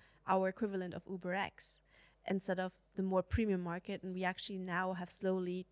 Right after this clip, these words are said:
changed because we've learned more about our customers. We initially thought, "Oh, like, everyone will book Why Hungry all the time." But then we realized you need space, and most likely you need to have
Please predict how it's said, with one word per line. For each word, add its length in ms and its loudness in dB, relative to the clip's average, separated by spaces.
changed 880 2
because 440 2
we've 160 -2
learned 260 2
more 220 -2
about 180 -2
our 80 -4
customers. 880 -2
We 80 -2
initially 320 -2
thought, 300 0
"Oh, 100 4
like, 160 -8
everyone 420 -4
will 100 -2
book 200 -6
Why 140 0
Hungry 260 -8
all 140 -6
the 80 -6
time." 320 -8
But 80 -12
then 100 -6
we 120 -6
realized 340 -6
you 60 -12
need 200 -10
space, 480 4
and 80 -8
most 220 -6
likely 240 -6
you 140 -6
need 180 -6
to 100 0
have 220 -2